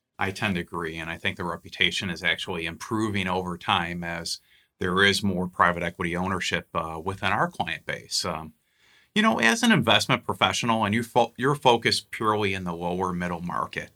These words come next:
uh, you know, what are some of the general market observations that you've been seeing and trends over the last twelve months?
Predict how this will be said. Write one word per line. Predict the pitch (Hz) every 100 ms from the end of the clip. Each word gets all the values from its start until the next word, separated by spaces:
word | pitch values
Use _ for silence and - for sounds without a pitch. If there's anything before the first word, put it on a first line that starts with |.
| -
uh, | 80 82 - _ _ _ _ -
you | 170
know, | 160
what | 175 226
are |
some | 220 202 196
of | 180
the |
general | - 127 131 135 120
market | 110 123 131
observations | 117 117 120 107 104 117 139 123 -
that | 110
you've | 123 170
been | 156
seeing | - 92 80 95
and | 90
trends | - 120 107 92
over | 95 87
the | 92
last | 92 95 -
twelve | 113 104
months? | 117 120 - -